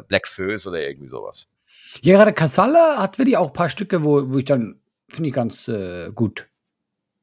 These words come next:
Speaker 2: Also, wo, wo ich, äh, hören kann, auch so,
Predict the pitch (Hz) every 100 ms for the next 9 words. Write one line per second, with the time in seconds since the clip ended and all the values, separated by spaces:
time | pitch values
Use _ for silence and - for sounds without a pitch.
0 | _ _ _ - 110 110 113 107 113 110
1 | 123 110 101 - 101 95 135 131 113 104
2 | 90 98 - 92